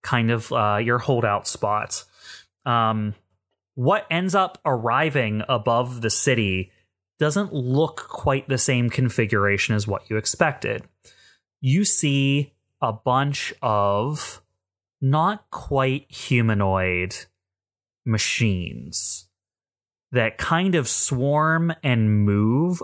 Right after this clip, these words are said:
almost like a flock of birds. Uh, various mechanical devices, larger barely than, like, a lawnmower, like a riding lawnmower.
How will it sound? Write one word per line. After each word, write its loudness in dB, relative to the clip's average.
almost 0
like 0
a 0
flock 0
of -4
birds. -2
Uh, 2
various 0
mechanical 0
devices, 0
larger 0
barely 0
than, 0
like, 0
a 2
lawnmower, 0
like 0
a 2
riding 0
lawnmower. 0